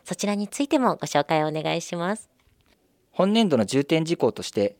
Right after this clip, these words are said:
Speaker 2: 相互に関係する次の五項目を設定しています。五項目、まず一として、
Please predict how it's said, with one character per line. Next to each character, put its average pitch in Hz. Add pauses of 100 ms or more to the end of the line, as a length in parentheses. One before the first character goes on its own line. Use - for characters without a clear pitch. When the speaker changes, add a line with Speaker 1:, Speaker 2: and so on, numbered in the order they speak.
Speaker 2:
相 196
互 127
に 104
関 123
係 123
す 127
る 123
次 165
の 135
五 104
項 139
目 104
を 160
設 -
定 92
し -
て -
い -
ま 90
す。 - (800)
五 117
項 180
目、 120
ま 139
ず 107
一 160
と 113
し -
て、 -